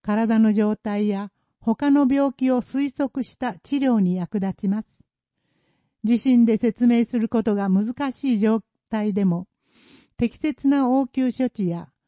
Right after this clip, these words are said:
医療機関への搬送に役立ちます。窓口での手続きなしで、自己負担限度額を超える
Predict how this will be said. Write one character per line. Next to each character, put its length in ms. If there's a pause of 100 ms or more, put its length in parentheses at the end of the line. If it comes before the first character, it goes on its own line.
(160)
医 100
療 260
機 180
関 320
へ 100
の 160
搬 320
送 180
に 200
役 240
立 220
ち 60
ま 140
す。 60 (960)
窓 280
口 240
で 120
の 140
手 160
続 280
き 160
な 120
し 160
で、 220 (380)
自 120
己 40
負 320
担 380
限 300
度 120
額 360
を 140
超 100
え 140
る 200